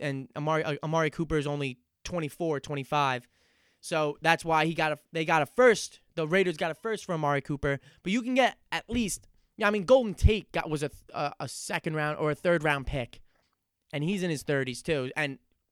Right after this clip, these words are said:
Antonio Brown's much better. So I think you can wiggle out, like, a second and maybe even a fifth or sixth for Antonio Brown. Ben Roethlisberger, I mean,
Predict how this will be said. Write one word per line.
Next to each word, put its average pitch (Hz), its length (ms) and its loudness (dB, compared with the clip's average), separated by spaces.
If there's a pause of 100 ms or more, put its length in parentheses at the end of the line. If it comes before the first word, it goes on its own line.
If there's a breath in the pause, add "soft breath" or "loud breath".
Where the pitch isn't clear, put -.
(140)
Antonio 196 360 2
Brown's 165 260 2
much 165 260 -2
better. 131 200 2
So 156 120 -8
I 160 60 -6
think 226 220 -8
you 214 80 -6
can 165 260 -8 (280 soft breath)
wiggle 170 300 2
out, 160 220 4
like, 147 140 -2
a 131 40 -6
second 165 520 -6
and 143 120 -4
maybe 151 220 -2
even 147 200 -6
a 123 80 -10
fifth - 360 -8
or 127 60 -6
sixth - 580 -6
for 135 100 -4
Antonio 123 420 -6
Brown. 110 360 -10 (3000)
Ben 185 160 0
Roethlisberger, 170 760 0
I 160 100 -2
mean, 156 260 -6